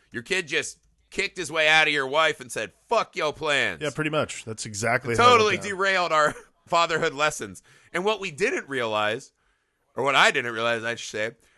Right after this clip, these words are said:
Speaker 1: Over the Top is probably the most chock full of lessons about <laughs> being a dad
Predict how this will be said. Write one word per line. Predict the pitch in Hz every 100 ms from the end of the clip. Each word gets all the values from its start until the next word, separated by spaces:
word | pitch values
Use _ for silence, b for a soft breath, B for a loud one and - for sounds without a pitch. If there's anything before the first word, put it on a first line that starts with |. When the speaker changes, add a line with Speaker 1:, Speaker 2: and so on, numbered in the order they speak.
| _ 151
Speaker 1:
Over | 226 285
the | 226
Top | 196 220 233 196 - -
is | 151
probably | - 180 175 175
the | 156
most | 151 170 196 -
chock | - 175 175
full | - 180 165
of | 127
lessons | 160 - 147 127
about | 123 160 -
<laughs> |
being | 175 156
a |
dad | 123 143 156 135